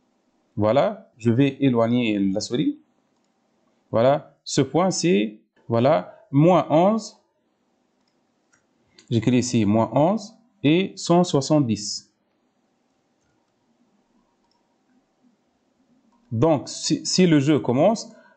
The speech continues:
le deuxième chat, le chat marron, commence à partir de ce point. Et n'oubliez pas de changer la position ici aussi. Voilà, pour le deuxième chat, moins onze. Ou cent soixante-dix, voilà.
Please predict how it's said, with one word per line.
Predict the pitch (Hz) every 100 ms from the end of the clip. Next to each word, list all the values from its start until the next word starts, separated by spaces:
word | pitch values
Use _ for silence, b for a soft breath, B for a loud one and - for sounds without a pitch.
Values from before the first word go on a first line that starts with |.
| _
le | 127
deuxième | 139 131 135 123
chat, | 160 185 185 151 - - _ _ _ _ _ -
le | 120
chat | - 131
marron, | 120 123 185 214 - _ _ _ _ _ _ _ _
commence | - 127 160 180
à | 131
partir | 123 117 160
de | 113
ce | 107 123
point. | - 107 - _ _ _ _ _ _
Et | 147
n'oubliez | 143 165 151 190
pas | 196 185
de |
changer | 151 143 127 147
la | 127 117
position | 123 110 127 107
ici | 98 156
aussi. | 113 - 190 269 _
Voilà, | - 101 143 - -
pour | 127
le | 113
deuxième | 110 107 104
chat, | 156 214 - _ _ _ _ -
moins | 143 147 -
onze. | 131 143 196 - - _ _ _ _ _ _ _ _ _ _ _ _ _ _ _ _ _ _ _ _ _ _ _ _ _ _ _ _ _ _ _ _ _ _ _ _ _ _
Ou | 120
cent | - 131
soixante-dix, | 120 - 117 113 139 -
voilà. | 101 107 139